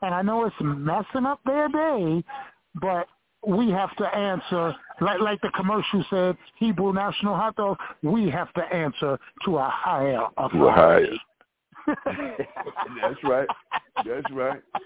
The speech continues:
Speaker 2: So let me get this off real quick,
Speaker 1: Yes,
Speaker 2: right?
Speaker 1: sir.
Speaker 2: I'm
Speaker 1: Go
Speaker 2: gonna
Speaker 1: ahead,
Speaker 2: regress
Speaker 1: brother.
Speaker 2: back to what you talk about. No, I'm gonna let you continue, but the piece about knowing how to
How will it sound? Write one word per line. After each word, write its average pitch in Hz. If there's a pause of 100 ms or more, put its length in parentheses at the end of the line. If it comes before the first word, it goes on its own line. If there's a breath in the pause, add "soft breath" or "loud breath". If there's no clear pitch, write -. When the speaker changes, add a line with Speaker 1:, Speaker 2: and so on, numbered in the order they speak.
(160)
Speaker 2:
So 127
let 151
me 170
get 160
this 160
off 190 (120)
real 269 (140)
quick, 339
Speaker 1:
Yes, 233
Speaker 2:
right? 233
Speaker 1:
sir. 214
Speaker 2:
I'm -
Speaker 1:
Go 220
Speaker 2:
gonna 208
Speaker 1:
ahead, 190
Speaker 2:
regress 185
Speaker 1:
brother. 196 (220)
Speaker 2:
back -
to 127
what 123
you 135
talk 131
about. 123
No, 135
I'm 127
gonna 131
let 143
you 131
continue, 135
but 113 (160)
the 107 (120)
piece 147
about 120
knowing 113
how 113
to 101